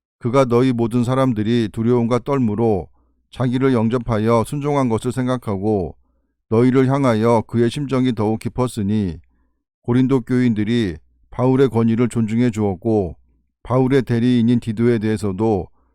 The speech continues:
같은 태도로 예우해 주었다는 것입니다. 십육 절입니다.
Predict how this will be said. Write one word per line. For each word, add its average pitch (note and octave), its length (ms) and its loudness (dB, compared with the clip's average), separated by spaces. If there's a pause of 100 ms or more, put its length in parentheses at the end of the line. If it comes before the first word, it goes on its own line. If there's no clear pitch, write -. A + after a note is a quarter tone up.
(140)
같은 A#2+ 360 -2
태도로 C#3 400 0
예우해 A2+ 340 2
주었다는 A#2 500 -2
것입니다. G2+ 720 -4
십육 C3 300 -8
절입니다. G#2+ 560 -8